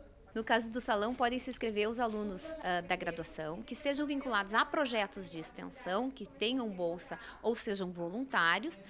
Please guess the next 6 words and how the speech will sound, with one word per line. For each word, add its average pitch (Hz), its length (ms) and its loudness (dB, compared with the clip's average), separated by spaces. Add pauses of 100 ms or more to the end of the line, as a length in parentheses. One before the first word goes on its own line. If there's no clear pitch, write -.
(260)
ah, 233 520 4
e 285 200 4 (100)
na, 285 500 4 (240)
pra 254 220 4
o 320 60 2
ensino, 311 680 0